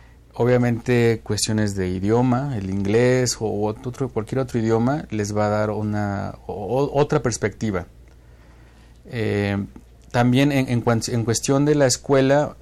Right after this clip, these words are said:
eh, es muy importante que aprendan rápido, que se,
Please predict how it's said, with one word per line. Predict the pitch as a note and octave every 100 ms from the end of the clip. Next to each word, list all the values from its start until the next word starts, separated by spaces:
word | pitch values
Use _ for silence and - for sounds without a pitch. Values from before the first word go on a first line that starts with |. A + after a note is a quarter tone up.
| -
eh, | A2+ A2 A2
es | B2+ B2+
muy | D3 C#3+ C#3+
importante | C#3 A#2 A2 A#2 A#2+ B2+
que | G#2
aprendan | G2 A2+ A2 A2 G#2+
rápido, | G#2 G#2 G#2 F2+ F2+ - - - - - - - - - -
que | - A2+
se, | A2 A2+ G#2+ G#2+ G#2 G#2 G#2 G#2